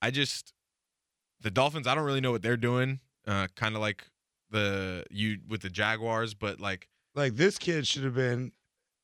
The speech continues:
Speaker 2: in Jacksonville. You know what I mean?
Speaker 1: <laughs>
Speaker 2: Like, a young play caller. Like,
Speaker 1: Yeah.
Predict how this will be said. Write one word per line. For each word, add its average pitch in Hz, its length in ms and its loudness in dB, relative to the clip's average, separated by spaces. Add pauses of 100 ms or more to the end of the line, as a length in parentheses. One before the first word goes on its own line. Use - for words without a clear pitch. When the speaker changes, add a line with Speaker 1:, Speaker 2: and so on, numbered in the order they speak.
(140)
Speaker 2:
in 131 160 2
Jacksonville. 151 720 2 (580)
You 247 100 6
know 147 120 4
what 139 80 4
I 139 40 4
mean? 156 260 2
Speaker 1:
<laughs> - 20 -2
Speaker 2:
Like, 139 200 4
a 131 100 -4
young 131 280 2
play 143 280 0
caller. 143 460 0
Like, 135 100 4
Speaker 1:
Yeah. 127 260 4